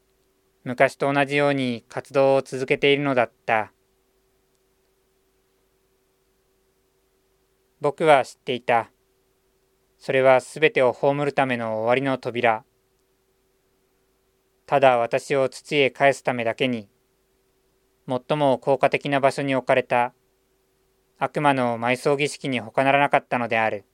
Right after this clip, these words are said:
そう、これでおしまいだ。私はすべてを観念した。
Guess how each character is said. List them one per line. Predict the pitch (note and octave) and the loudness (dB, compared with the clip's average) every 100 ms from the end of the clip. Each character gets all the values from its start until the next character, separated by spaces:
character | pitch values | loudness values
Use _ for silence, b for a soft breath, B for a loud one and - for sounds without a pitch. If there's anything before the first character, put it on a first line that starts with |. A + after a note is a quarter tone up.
| _ _ _ _ _ _ _ _ _ _ _ _ _ _ _ _ _ _ _ _ _ _ _ _ _ | _ _ _ _ _ _ _ _ _ _ _ _ _ _ _ _ _ _ _ _ _ _ _ _ _
そ | _ - C#3 B2 A2 | _ -2 2 2 0
う、 | _ _ _ _ _ _ _ _ | _ _ _ _ _ _ _ _
こ | - | -2
れ | C3+ | 2
で | C#3+ | 4
お | C#3 | 2
し | A#2+ C#3 | 0 -4
ま | C3+ | -2
い | C3 | 0
だ。 | C3 C3 _ _ _ _ _ _ _ _ _ _ _ _ _ _ _ | 0 -2 _ _ _ _ _ _ _ _ _ _ _ _ _ _ _
私 | C3+ C#3 - | -2 -2 0
は | C#3 B2+ | 0 0
す | D#3 | -2
べ | C#3+ | 0
て | C3 | 0
を | A2+ | 0
観 | - C#3+ | -2 0
念 | C3+ A#2+ | -2 -4
し | - | -4
た。 | A#2 G#2 | -6 -6